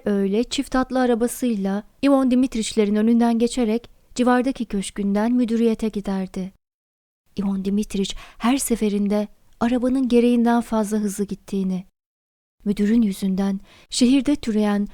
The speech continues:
çok tehlikeli suçluyu haber vermek için acele ettiğini sezinler gibi oluyordu.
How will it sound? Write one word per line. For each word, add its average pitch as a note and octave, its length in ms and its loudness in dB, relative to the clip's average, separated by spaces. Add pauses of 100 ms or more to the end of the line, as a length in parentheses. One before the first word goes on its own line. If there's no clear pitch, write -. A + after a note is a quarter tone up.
(120)
çok - 300 -4
tehlikeli B3+ 500 2
suçluyu A#3+ 460 -2
haber A#3 420 2
vermek A3+ 380 0
için G#3+ 260 -4 (100)
acele G#3 380 0
ettiğini A#3+ 400 -2
sezinler A3+ 500 2
gibi G#3+ 240 -4
oluyordu. G3+ 720 -2